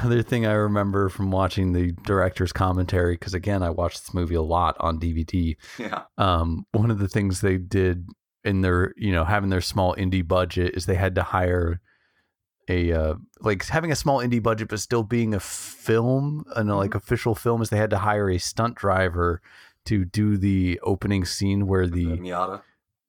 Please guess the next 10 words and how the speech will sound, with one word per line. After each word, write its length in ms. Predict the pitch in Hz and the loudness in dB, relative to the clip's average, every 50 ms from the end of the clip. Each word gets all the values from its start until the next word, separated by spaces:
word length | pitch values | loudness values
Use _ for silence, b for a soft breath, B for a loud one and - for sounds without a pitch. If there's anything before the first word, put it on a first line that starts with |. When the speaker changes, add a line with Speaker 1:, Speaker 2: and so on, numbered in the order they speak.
| _ _ _ _ _ _ _ _ | _ _ _ _ _ _ _ _
Speaker 1:
with, 300 | - 107 110 107 - - - _ _ _ | 0 0 0 0 0 -6 -14 _ _ _
with, 160 | - 120 - - | -8 -8 -8 -4
even 280 | - 135 131 143 143 127 | -4 -2 0 0 2 0
with 160 | 123 - - | 0 0 -2
the 80 | 101 | -4
cop 320 | - - - 117 117 - - | -4 0 0 0 0 -2 -2
car. 280 | - 107 85 82 82 | -2 0 2 2 0
So, 280 | 85 - - 104 95 98 | -2 -2 -2 0 0 2
Speaker 2:
Yeah. 100 | 107 98 | 0 0
Speaker 1:
like, 140 | 87 - - | -2 -4 -8